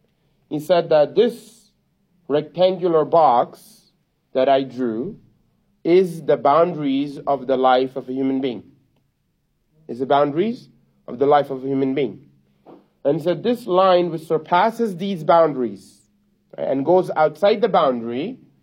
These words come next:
it is what? It is the desires and the wills and the wishes and the whims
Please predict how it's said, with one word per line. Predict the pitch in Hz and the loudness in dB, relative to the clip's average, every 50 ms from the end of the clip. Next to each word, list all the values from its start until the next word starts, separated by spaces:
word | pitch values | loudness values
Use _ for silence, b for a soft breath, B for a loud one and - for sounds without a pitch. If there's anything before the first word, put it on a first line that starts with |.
| _ _ _ _ _ _ _ | _ _ _ _ _ _ _
it | - 151 156 | -2 -2 0
is | 165 160 143 139 | 0 -2 -2 0
what? | 170 185 196 196 - - - _ _ _ _ _ _ - | 0 0 0 0 -4 -14 -20 _ _ _ _ _ _ -2
It | 160 165 170 | 0 0 2
is | 175 160 135 | 0 0 0
the | 123 156 151 | 0 -2 0
desires | 131 123 143 139 120 131 147 151 160 175 180 175 165 156 147 135 123 113 113 131 | 0 -2 -4 -2 0 2 4 6 6 6 4 2 2 2 0 0 -2 -4 -4 -4
and | 131 123 123 120 | -4 -4 -2 -2
the | 127 127 | -2 0
wills | 131 165 180 175 170 156 143 131 123 | 2 4 4 6 4 4 2 0 -2
and | 139 131 123 120 | -2 -2 -2 0
the | 120 117 | -2 0
wishes | 117 143 190 196 196 - 156 139 143 | 2 2 2 2 0 -2 -6 -4 -4
and | 139 131 123 | -4 -2 -2
the | 127 | -2
whims | 123 143 175 202 190 170 147 123 120 113 110 107 - | 2 2 4 4 4 2 0 -4 -8 -12 -16 -18 -20